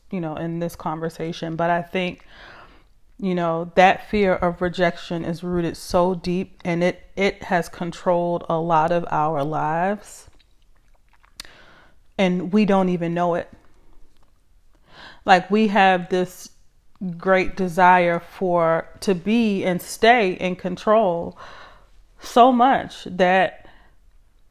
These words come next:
even when we need help, even when we need someone else to step in and offer a hand,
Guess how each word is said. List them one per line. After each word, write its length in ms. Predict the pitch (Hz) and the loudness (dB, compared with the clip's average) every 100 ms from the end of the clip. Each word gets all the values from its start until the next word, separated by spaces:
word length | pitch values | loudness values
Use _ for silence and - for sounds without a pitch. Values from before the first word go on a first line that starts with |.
| _ _ _ _ _ _ - | _ _ _ _ _ _ -2
even 360 | 233 220 226 | 0 2 2
when 220 | 202 202 196 | 2 0 2
we 200 | 226 208 | 2 2
need 420 | 202 226 277 247 | 2 4 4 2
help, 380 | - 190 - - - | 0 -4 -4 -8 -2
even 260 | 247 262 | 2 4
when 120 | 247 | 4
we 120 | 226 220 | 2 2
need 340 | 220 262 269 | 4 4 2
someone 360 | - 208 196 185 | 0 -2 -2 -2
else 240 | 180 - | -2 -4
to 120 | - | -8
step 380 | 185 - 180 180 | -6 0 0 2
in 120 | 175 | 0
and 120 | 165 | 0
offer 320 | 151 160 165 165 | 0 0 -2 -4
a 140 | 165 | -4
hand, 520 | 180 175 160 160 175 | -4 -4 -6 -10 -12